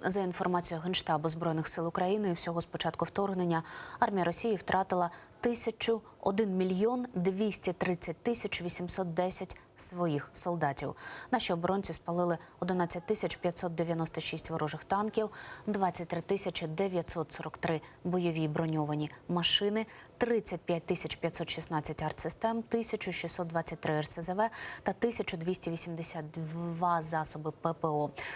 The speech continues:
Знищили чотириста тридцять чотири літаки, триста сорок сім гелікоптерів, сто дванадцять тисяч вісімсот двадцять вісім дронів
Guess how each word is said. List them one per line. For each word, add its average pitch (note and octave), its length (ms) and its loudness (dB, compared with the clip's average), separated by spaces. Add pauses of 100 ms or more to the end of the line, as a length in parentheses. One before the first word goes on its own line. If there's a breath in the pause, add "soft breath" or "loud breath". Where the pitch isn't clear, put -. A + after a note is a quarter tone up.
(180 loud breath)
Знищили F#3+ 500 0
чотириста E3+ 500 -2
тридцять D#3+ 340 -2
чотири D#3+ 380 -2
літаки, F#3 880 -2
триста F3+ 500 -2
сорок D3+ 280 -4
сім D#3 260 -4
гелікоптерів, E3+ 840 -2 (360 loud breath)
сто - 200 0
дванадцять G3 440 0
тисяч G#3 320 0
вісімсот F3+ 380 -2
двадцять E3+ 340 -4
вісім E3+ 380 0
дронів G3+ 500 -2